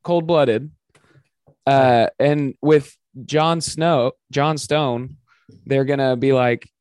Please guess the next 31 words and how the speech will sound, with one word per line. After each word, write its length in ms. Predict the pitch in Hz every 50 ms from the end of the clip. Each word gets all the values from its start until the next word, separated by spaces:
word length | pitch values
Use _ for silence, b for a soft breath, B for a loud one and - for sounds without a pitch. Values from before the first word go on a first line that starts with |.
| _ - _
"You 80 | - 147
know 120 | 143 143
what 220 | 135 139 143 165 -
we 100 | 156 147
should 160 | - 139 131
do 160 | 123 139 151
instead 260 | 156 135 - - 139
of 60 | 135 123
just 180 | 127 131 117 -
shoot 240 | - 131 135 135
him 120 | 143 147 147
like 180 | 135 120 113 -
we 60 | 127
did 140 | 120 127 127
everybody 400 | 127 123 120 123 120 120 117 117
else? 240 | 120 131 139 - - _ _ _ _ _
Let's 220 | - 135 139 - -
tie 280 | - 139 127 127 143
him 360 | 151 160 170 175 175 175 170 - -
up 340 | 135 131 127 123 - - - _ _ _ _ _ _ _ _ _ _ _ _ _
to 440 | - 143 139 135 131 127 127 120 117
some, 360 | - - 127 123 120 120 120
uh, 240 | 117 117 113 113 113
very 260 | 107 147 165 180 180
important 460 | 175 156 135 - - 165 156 - 160 151
looking 340 | 151 143 - 135 127 123 117
wires 720 | 120 120 131 139 147 135 117 107 107 107 - - - - _ _ _
in, 320 | - - 127 123 120 120 120
uh, 200 | 117 113 113 113
this 180 | 107 117 110
helicopter 800 | - 135 131 139 139 - - 117 107 104 - - 98 95 101 -